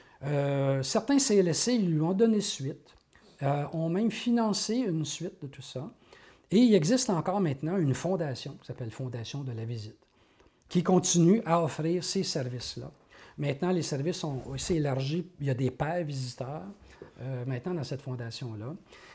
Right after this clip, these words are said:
Euh, mais c'est un bel exemple de combinaison de recherche-intervention, hein, recherche-action, si on veut,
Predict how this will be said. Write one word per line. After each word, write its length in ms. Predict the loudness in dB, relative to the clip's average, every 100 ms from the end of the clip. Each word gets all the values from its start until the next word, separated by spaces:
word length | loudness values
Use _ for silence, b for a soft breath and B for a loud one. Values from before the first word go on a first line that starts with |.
| B -6
Euh, 340 | -2 0 0 0
mais 100 | 0
c'est 220 | 2 0
un 300 | 0 0 -2 -4 -8 -10 -10 -10
bel 300 | -6 4 6
exemple 440 | 6 4 2 4 4
de 140 | 2
combinaison 800 | 2 0 4 4 4 4 0 2
de 140 | 2 0
recherche-intervention, 1700 | 0 0 0 -2 -6 -14 _ _ _ -4 -2 0 2 0 -2 -6 -8 -16 _ B B B B -8
hein, 380 | -4 0 0 2
recherche-action, 920 | 2 0 -2 -6 -4 -4 0 0 -2
si 160 | -4
on 140 | -4 -4
veut, 280 | -6 -8